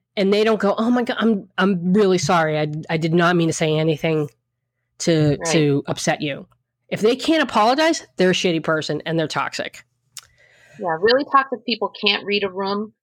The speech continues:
Speaker 2: and if they can, they don't want to.
Speaker 1: Right. Um, let's see. I remember I was out on a date once.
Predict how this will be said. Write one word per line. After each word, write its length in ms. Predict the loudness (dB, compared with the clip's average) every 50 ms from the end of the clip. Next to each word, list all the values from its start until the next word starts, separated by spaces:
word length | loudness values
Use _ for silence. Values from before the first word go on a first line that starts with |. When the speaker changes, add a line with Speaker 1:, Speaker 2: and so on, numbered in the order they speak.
| _ _ _ -6
Speaker 2:
and 140 | -4 -4 -4
if 80 | -4 -2 -4
they 100 | -4 -4
can, 380 | -4 -4 -4 -4 -4 -4 -6
they 80 | -6 -4
don't 200 | -4 -4 -4 -6
want 280 | -8 -10 -10 -10 -12 -14 -14
to. 100 | -14 -16 -16 _ _ _ _ _ _ -2
Speaker 1:
Right. 280 | -2 -2 -2 -4 -10 -18 _ _ _ _ _ _ _ _ _ _ _ _ _ -20 -20 -20 _ -20 -20 -20 -20 -20 -20 -20 -20 -20 -20 _ _ _ -4
Um, 640 | -2 0 0 0 2 2 2 2 2 2 2 0 -2 -4 -12 -20 _ _ _ _ _ _ _ _ _ _ _ _ _ _ _ _ _ _ _ _ _ _ _ _ _ _ _ _ _ _ _ _ _ _ _ _ -8
let's 160 | -6 -6 -6
see. 540 | -6 -2 -2 -2 0 -2 -4 -6 -8 -12 _ _ _ _ _ _ _ _ _ _
I 100 | -2 0 2
remember 360 | 2 4 4 2 2 2 0 0
I 100 | 0 0
was 120 | 0 0
out 100 | -2 0
on 60 | 0
a 60 | 0
date 220 | 2 2 2 2 2
once. 340 | 2 2 2 0 -4 -8